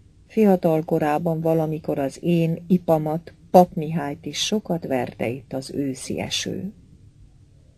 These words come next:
Ahogy a hátam mögött elmaradt a táj,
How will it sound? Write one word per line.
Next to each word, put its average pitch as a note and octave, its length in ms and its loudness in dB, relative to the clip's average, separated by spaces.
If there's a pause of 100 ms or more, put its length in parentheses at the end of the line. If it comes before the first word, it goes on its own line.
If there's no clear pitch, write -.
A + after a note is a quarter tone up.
(1200)
Ahogy C4+ 320 10
a B3 100 12
hátam C4+ 460 6
mögött F3+ 640 4 (140)
elmaradt D#3 720 4
a C3 140 -2
táj, D#3+ 480 2